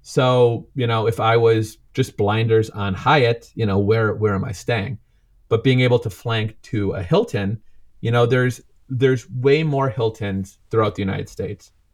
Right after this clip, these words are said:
throughout the world. And that makes it easier to earn points, to earn status, you know, minus credit cards, because, you know, if you're going to Topeka,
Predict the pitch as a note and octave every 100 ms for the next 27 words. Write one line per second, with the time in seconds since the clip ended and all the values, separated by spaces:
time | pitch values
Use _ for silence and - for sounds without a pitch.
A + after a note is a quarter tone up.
0 | _ - A#2 G#2 A2+ D3 - - - _
1 | _ _ _ B2 C3+ D3+ D#3+ - C3+ B2+
2 | B2 A#2+ A2+ G#2+ F#2+ G2+ G2 - G#2+ B2+
3 | - - - - - A2 G#2+ G2 - G2+
4 | G#2 A2 A2 - G#2 G2 F#2+ G2 G2 -
5 | - F2+ - F#2 A#2 - - G2+ D#3 -
6 | G2 A#2 G2 G#2 G2 F2+ F#2 B2 C3 G#2
7 | G#2